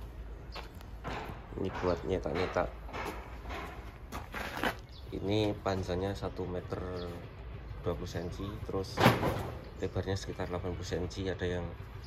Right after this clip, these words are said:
enam puluh senti. Jadi begini. Nah, ini di tembok itu kalau kita lihat kan ini ada semacam pin-pin ini ya. Ini,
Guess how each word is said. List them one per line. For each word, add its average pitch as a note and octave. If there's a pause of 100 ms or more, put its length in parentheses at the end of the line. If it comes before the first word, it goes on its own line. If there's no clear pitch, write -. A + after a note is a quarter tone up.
(600)
enam F2
puluh F2
senti. F2 (580)
Jadi - (140)
begini. F2 (1500)
Nah, F2
ini G2
di -
tembok F2+
itu F2+
kalau F#2
kita F2+
lihat F2
kan F#2
ini F#2
ada F2+
semacam E2
pin-pin -
ini D2+
ya. C#2+ (1300)
Ini, E2+